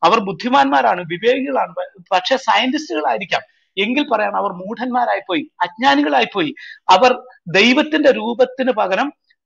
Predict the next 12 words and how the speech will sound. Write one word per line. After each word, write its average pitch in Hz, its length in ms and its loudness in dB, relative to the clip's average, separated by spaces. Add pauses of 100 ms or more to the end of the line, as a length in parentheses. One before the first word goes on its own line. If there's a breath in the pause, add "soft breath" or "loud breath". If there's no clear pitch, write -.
(220)
മറ്റ് 196 460 -2
വി-, 180 300 -6
വി-, 196 220 -4
രൂ-, 202 340 -4
ദൈവത്തിന് 233 460 0
പകരം 214 320 -2
മറ്റ് 196 280 -10
രൂപങ്ങളെ 285 460 2
ആരാധിച്ചു. 202 680 0
എന്നിട്ട് - 520 -10
താഴോട്ട് 226 320 4
പറയുന്നത്, 208 360 -4